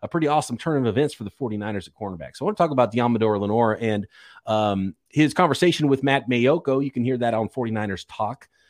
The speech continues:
Uh, Matt Maiocco, longtime forty-niners beat writer, always does great work there, and had a little conversation with Deommodore Lenoir. And I know you're big on mindset, and you're a former corner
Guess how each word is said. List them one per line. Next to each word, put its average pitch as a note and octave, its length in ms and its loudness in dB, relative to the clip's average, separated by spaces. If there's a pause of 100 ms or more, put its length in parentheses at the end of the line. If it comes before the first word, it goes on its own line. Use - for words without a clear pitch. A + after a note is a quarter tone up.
(180)
Uh, G2 120 -4
Matt G#2 200 -6
Maiocco, G2+ 360 -4
longtime F#2+ 400 -10
forty-niners F#2 380 -6
beat G#2 260 -12
writer, F#2 240 -6
always F2+ 160 -6
does F2+ 180 -10
great F#2+ 240 -4
work F#2 220 -8
there, F#2 160 -4
and G#2 80 -2
had B2 100 2
a D3+ 40 2
little F3 120 2
conversation B3+ 540 0
with G#2 80 2
Deommodore F2+ 480 0
Lenoir. E2 300 -6
And A2+ 120 0
I C#3 60 4
know E3 120 8
you're G#3 140 4
big G3+ 160 6
on F#3 140 6
mindset, F#3 560 6
and C#3+ 80 4
you're E3 100 6
a D#3+ 40 4
former E3+ 320 2
corner E3+ 520 2